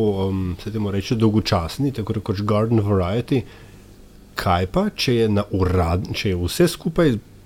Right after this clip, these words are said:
zgolj, eh, se pravi, uradna razlaga, da je nadzorni svet rekel, da tale strategija širjenja pa ne bo šla čez in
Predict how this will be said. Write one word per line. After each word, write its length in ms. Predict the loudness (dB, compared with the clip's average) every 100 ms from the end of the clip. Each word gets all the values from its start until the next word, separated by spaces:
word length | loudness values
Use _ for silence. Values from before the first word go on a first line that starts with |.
| -8
zgolj, 480 | -4 0 4 4
eh, 380 | 4 0 -2 0 -2 -6 -10
se 100 | 0
pravi, 200 | 4 6
uradna 400 | 6 6 4 4
razlaga, 580 | 2 2 0 0 -2
da 160 | 0 2
je 80 | 2
nadzorni 540 | 2 0 2 2 0
svet 400 | -6 -2 -2 -2 -6
rekel, 440 | -2 -2 2 0
da 120 | 0 -4
tale 360 | -2 2 2
strategija 640 | 0 0 0 0 0 0 -2
širjenja 640 | -2 0 4 6 6 4
pa 180 | 2 -2
ne 120 | -2
bo 240 | -2 -2 -2
šla 260 | -2 -2
čez 360 | -2 -2 -2 -4
in 160 | -4